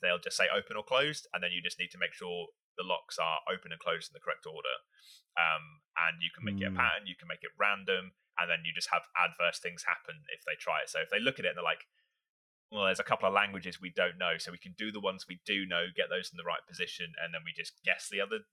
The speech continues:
Speaker 1: the others."
Speaker 2: Right,
Speaker 1: Um,
Speaker 2: right.
Speaker 1: 'cause
Speaker 2: Process
Speaker 1: they've
Speaker 2: of
Speaker 1: got to
Speaker 2: elimination.
Speaker 1: also, like, do checks to pick the locks as well, if, 'cause if they don't have keys, I've, uh, if I'm honest, I never give them the keys for this. <laughs> Um,
Speaker 2: Right.
Speaker 1: uh, so they
Speaker 2: Oh, I like
Speaker 1: then, so
Speaker 2: that.
Speaker 1: they, uh,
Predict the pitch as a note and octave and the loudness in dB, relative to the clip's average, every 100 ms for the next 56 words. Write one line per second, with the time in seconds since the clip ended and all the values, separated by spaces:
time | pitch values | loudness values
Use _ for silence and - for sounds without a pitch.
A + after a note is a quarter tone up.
0 | - F#2+ G2+ G#2 - - _ _ A2 G2+ | -4 -2 -2 -6 -6 -10 _ _ 6 8
1 | F2+ F#2 F2+ F#2 D#2 - - - G2+ G#2+ | 8 6 4 -2 -8 -10 0 4 6 6
2 | G2 F2+ E2+ - - - G2 F#2 F2+ - | 4 4 2 2 4 4 4 2 -6 -12
3 | _ _ F#2+ D#2 - _ _ _ F2+ F2 | _ _ 0 0 -2 _ _ _ 0 0
4 | E2+ _ _ _ - G2 - - - E2+ | -2 _ _ _ 0 0 0 -6 -4 -2
5 | D#2+ - _ - B2 - - A#2+ B2+ - | -2 -6 _ 2 2 2 -4 2 2 2
6 | - - F3 A2+ A2+ A2 G#2 - _ _ | -6 -8 -2 4 4 4 -2 -10 _ _
7 | - F2 - - F2 D#2 - - F2 - | -8 -6 -4 0 0 0 -6 -4 -2 -2
8 | - F2+ F2 - D#2 - _ _ _ - | -2 -2 -2 -6 -8 -10 _ _ _ -8
9 | - - D#2 - D#2 D#2 E2 D#2+ - - | -8 -8 -8 -6 -4 -4 -4 -10 -14 -18
10 | - C2 D2+ - - - F#5 F#5 E5+ F3+ | -10 -10 -10 -6 2 4 4 0 4 4
11 | - - - - - - - A2 G#2+ G#2 | 4 -4 -2 0 -2 0 6 8 8 4
12 | G#2 E2 D#2 - - - - _ _ - | -2 -4 -8 -14 -20 -20 -20 _ _ -10
13 | A2+ G#2 F#2+ - G2 A2 G2 F2 D#2+ F2+ | 2 4 4 4 2 4 2 2 0 2
14 | F2+ - - F#2+ | 2 0 -2 -2